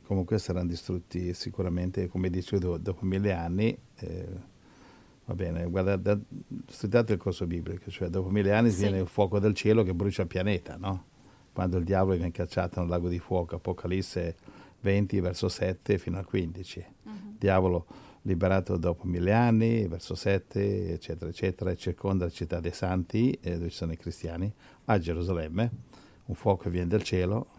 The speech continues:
Speaker 1: verso nove e dieci, li brucia, e il diavolo va all'inferno e muore.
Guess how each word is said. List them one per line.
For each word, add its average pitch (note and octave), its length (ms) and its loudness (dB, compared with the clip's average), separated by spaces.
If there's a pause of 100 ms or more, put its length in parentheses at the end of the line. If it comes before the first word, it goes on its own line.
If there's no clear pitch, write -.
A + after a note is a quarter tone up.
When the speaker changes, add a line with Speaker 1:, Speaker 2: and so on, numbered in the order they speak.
Speaker 1:
verso E2+ 340 -6
nove F2 280 -4
e - 20 -2
dieci, G2+ 540 2
li F2+ 100 0
brucia, F#2 460 -2 (720)
e - 100 0
il G#2 60 4
diavolo F2+ 300 0
va E2+ 100 -2
all'inferno E2+ 580 0 (460)
e - 60 0
muore. E2+ 380 -4